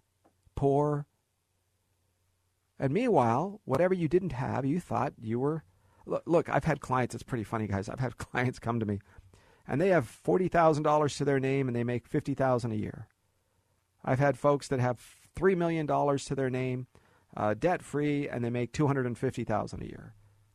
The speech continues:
And both of them will say that they're middle class. "I'm middle class.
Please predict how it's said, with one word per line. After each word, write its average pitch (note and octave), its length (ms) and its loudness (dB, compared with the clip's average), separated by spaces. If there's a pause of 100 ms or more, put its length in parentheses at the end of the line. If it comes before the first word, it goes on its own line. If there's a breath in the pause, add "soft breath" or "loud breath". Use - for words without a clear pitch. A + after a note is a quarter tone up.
(300)
And A#2+ 180 -4
both G#3 220 8
of E3+ 80 2
them D#3 120 2
will C#3+ 80 0
say C#3+ 200 -2
that C3 160 -2
they're A#2+ 100 0
middle A2+ 220 -2
class. - 520 -14 (440)
"I'm D4 180 -2
middle E3 160 2
class. A2+ 460 -4